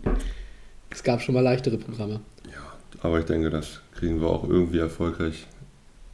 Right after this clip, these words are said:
Speaker 2: gewuppt.
Speaker 1: Ja, auf jeden Fall. Und danach hat man dann Warnemünde, Bernfisch, Bützow und den letzten Spieltag dann hier schön gegen Ueckermünde.
Speaker 2: Ja,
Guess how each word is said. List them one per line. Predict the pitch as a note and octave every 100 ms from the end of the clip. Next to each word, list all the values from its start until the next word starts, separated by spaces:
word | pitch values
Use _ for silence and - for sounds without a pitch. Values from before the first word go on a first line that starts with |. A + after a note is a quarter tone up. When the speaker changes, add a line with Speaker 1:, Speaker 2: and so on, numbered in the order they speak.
| - - - - -
Speaker 2:
gewuppt. | E2+ E2 F2 - - - - - - -
Speaker 1:
Ja, | -
auf | A2+ A2
jeden | A#2+ A2
Fall. | - A2+
Und | A2
danach | A#2 C3 -
hat | B2
man | A#2+
dann | A#2 A2+
Warnemünde, | A2 A2+ A2+ C3+ B2+
Bernfisch, | A#2 A2+ A#2+ -
Bützow | - - A2 G2+ - - - - -
und | A#2+
den | A2+
letzten | A2 B2+
Spieltag | - B2+ B2 B2 -
dann | B2
hier | A#2+ B2+
schön | - C3
gegen | C3 B2+ C#3
Ueckermünde. | C#3 C#3 D3 C#3 G#2+ -
Speaker 2:
Ja, | F#2+ F2 E2